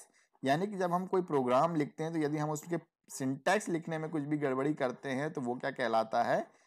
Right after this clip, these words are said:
syntax error। उससे होने वाली जो एरर जनरेट होती है, उसे क्या कहते हैं, syntax error। सपोज करो, प्रिंट फंक्शन है, प्रिंट फंक्शन में हमने क्या किया, प्रिंट की स्पेलिंग गलत लिख दी, तो ये क्या हो गया, syntax error।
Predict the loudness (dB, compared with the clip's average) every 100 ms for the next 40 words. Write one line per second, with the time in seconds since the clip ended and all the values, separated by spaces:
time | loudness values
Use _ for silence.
0 | _ -4 0 0 2 0 2 2 2 -2
1 | -2 -2 0 2 2 2 2 2 0 0
2 | 0 -2 -4 -4 -6 -6 -4 -4 -4 -6
3 | -4 -6 0 0 2 0 -2 -4 -6 -12
4 | -20 _ _ _ -2 0 0 0 2 2
5 | 0 -6 _ _ 0 2 4 2 2 2
6 | 0 0 0 -2 -2 -2 -2 -4 -2 -2
7 | -2 -2 -2 -2 -2 2 4 2 -4 _
8 | -4 0 2 2 0 4 4 4 2 2
9 | 2 -2 -4 -4 -6 -6 -2 0 2 2
10 | 2 4 2 0 -4 -4 -2 0 -2 -2
11 | -4 -4